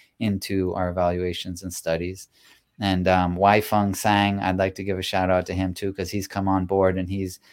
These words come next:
the one that was responsible for all of the data analysis and really instrumental in getting all of that put together for the publishing.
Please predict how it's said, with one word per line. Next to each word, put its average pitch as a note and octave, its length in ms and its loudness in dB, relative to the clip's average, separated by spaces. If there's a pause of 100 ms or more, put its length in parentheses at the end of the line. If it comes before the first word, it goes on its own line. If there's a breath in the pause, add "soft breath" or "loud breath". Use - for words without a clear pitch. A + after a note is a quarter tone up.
(180 soft breath)
the A2+ 100 -4
one G2+ 220 4
that F#2 200 2
was F2+ 360 -2
responsible F#2 600 -6
for G2+ 160 -6
all F#2 240 0
of F2 100 -4
the F#2 120 -6
data F2+ 360 -2
analysis F2+ 760 -4
and F#2 160 -10
really F#2 240 -2
instrumental F2+ 640 -4
in F2+ 80 -6
getting F2+ 320 -4
all F2 180 -2
of F2 100 -4
that F2+ 180 -6
put - 160 -14
together F2+ 360 -4
for - 140 -16
the - 80 -16
publishing. G2+ 540 -12